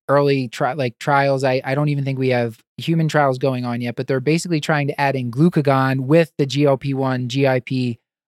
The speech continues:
uh, agonists. And so they're calling these triagonists, where the G L P one, G I P, that sort of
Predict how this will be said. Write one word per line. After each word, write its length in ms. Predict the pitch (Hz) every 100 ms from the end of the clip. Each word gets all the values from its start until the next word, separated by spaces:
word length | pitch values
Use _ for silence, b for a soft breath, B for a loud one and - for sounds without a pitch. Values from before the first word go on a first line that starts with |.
| -
uh, 300 | 131 123 131 190 -
agonists. 520 | 135 139 135 127 - - _ _ _ -
And 340 | 147 139 131
so 120 | 156
they're 120 | 139
calling 240 | 135 151 139
these 180 | 127 -
triagonists, 1000 | - 156 156 147 135 143 135 123 117
where 240 | 139 131 127
the 220 | 127 123
G 180 | 123 175
L 100 | 190
P 160 | 190 180
one, 260 | 170 156
G 160 | 139 160
I 100 | 151
P, 380 | - 165 151 139 _ _ _ -
that 200 | 160 160
sort 200 | - 165
of 200 | 147 139